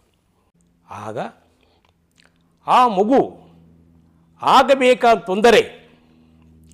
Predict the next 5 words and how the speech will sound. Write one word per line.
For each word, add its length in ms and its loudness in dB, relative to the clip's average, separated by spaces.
ಏನೆಂದರೆ, 840 -2
ಶಿಕ್ಷಣ 440 -6
ಇಲಾಖೆಯಿಂದ 880 0
ಅನುಮತಿ 720 -2
ಪಡೆಯದಿದ್ದರೆ 1080 -8